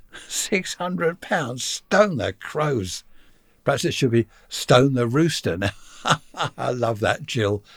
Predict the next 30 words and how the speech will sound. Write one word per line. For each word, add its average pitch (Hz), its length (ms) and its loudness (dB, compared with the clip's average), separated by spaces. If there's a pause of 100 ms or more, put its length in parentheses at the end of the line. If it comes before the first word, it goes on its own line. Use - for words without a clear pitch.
Thank 127 280 0
you 98 100 0
for 101 140 -6
that. 95 240 -2 (500)
Back 139 280 2
then 123 320 4
in 107 180 0
the 98 100 -2
sixties, 104 800 -2 (420)
shop - 480 2
rents 127 640 0 (140)
were 107 260 0 (140)
relatively 117 640 4
cheap, 123 420 -2 (240)
comparatively 101 720 2
cheap. - 440 -8 (480)
You 135 80 4
know, 101 60 6
you 110 120 2
could 107 160 -2
rent 113 240 2
a 104 60 -2
shop - 400 2 (360)
and 120 140 0
you're 107 100 2
not 123 240 4
working 110 560 4 (240)
Monday 104 380 2
to 90 140 -4
Friday 101 640 2